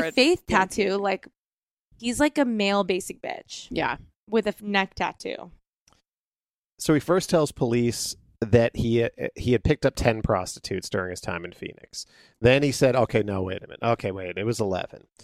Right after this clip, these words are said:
Speaker 3: But he continues to n-, to deny raping them, and this happens a lot, and this is what he says. When asked why each victim told police that he robbed and raped them at gunpoint, he said that, you know, sometimes he would shortchange the prostitutes. He said that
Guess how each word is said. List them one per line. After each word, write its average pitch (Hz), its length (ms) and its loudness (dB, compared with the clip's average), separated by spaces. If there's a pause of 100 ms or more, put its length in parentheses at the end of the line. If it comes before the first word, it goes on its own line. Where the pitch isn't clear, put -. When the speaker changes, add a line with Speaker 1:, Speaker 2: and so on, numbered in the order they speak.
(280)
Speaker 3:
But 143 200 6
he 123 100 2
continues 170 560 2
to 160 160 2
n-, 127 200 0
to 117 140 4
deny 107 280 0
raping 101 400 0
them, 92 140 -10
and 101 80 -8
this 127 120 0
happens 135 500 -2
a 107 60 -2
lot, 95 380 0
and 113 100 -12
this - 120 -4
is 127 120 -8
what 127 140 0
he 107 140 -8
says. - 580 -6 (640)
When 123 180 4
asked 147 320 0
why 156 180 4
each 131 220 -2
victim 131 320 0
told - 300 2
police 107 480 -2
that 117 140 0
he 110 100 0
robbed 101 300 0
and 101 100 -4
raped 101 160 -4
them 98 100 -10
at 98 80 -8
gunpoint, 110 540 -2 (400)
he 170 160 2
said 160 280 4
that, 147 180 2
you 147 60 2
know, 156 180 6
sometimes 156 520 0
he 151 80 2
would 135 120 2
shortchange 208 500 -2
the - 80 0
prostitutes. - 800 -8 (720)
He 117 100 0
said 123 300 2
that 120 180 4